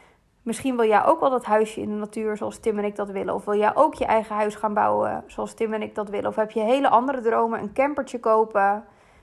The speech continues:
een miljoenenbusiness runnen, een team opzetten van tien mensen. Ehm, of u, het veel kleiner maken nog en gewoon überhaupt weggaan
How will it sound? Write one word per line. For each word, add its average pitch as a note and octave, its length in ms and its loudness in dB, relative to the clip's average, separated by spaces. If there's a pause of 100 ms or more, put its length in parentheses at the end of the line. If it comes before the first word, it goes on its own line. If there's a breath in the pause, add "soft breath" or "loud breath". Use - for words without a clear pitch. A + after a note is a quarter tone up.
(140)
een A3 140 -2
miljoenenbusiness A3+ 760 -2
runnen, G3+ 680 -2
een G#3 280 -6
team D4+ 220 -2
opzetten A3+ 420 -4
van G#3 160 -4
tien G#3 240 -8
mensen. G#3 560 -6 (600 soft breath)
Ehm, G#3+ 460 -2
of B3 240 -4
u, B3 180 -8
het A#3 220 -8
veel - 320 -4
kleiner D4+ 420 4
maken G#3+ 300 2
nog G#3 200 -2
en G#3+ 140 -2
gewoon A3+ 260 0
überhaupt A#3 520 2
weggaan G#3+ 720 2